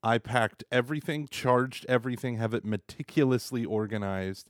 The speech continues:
in my gray backpack, which is sitting in my office in my house right now. I left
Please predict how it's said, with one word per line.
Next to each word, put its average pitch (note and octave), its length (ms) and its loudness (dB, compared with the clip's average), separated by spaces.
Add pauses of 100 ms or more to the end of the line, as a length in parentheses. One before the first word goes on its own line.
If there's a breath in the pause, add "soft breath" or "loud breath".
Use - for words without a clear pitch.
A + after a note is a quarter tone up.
(480 soft breath)
in G#2+ 160 -2
my G#2 160 2
gray A2+ 300 2
backpack, G2+ 640 4
which G#2 220 -4
is F#2+ 120 -2
sitting A#2 320 2
in G#2+ 100 0
my G2+ 180 0
office F#2 420 0
in G#2+ 200 0
my G2 180 4
house F2 480 -4
right F2+ 280 -6
now. D#2+ 340 -14 (880)
I A2 520 6 (160)
left G#2+ 540 4